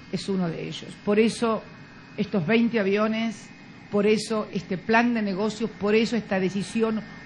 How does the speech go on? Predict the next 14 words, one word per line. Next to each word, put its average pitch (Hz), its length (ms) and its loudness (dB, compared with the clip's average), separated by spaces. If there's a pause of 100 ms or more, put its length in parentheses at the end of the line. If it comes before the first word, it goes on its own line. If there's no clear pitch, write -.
(100)
política 214 960 2
y 202 100 2
estratégica 214 1000 0 (840)
de 196 100 4
llevar 202 500 4
adelante 208 800 2 (160)
Aerolíneas 196 640 2 (100)
y 214 80 2
volverla 185 800 4
a 185 60 -2
convertir 185 640 0 (760)
en 190 140 0
la 180 100 -2
mejor 220 480 0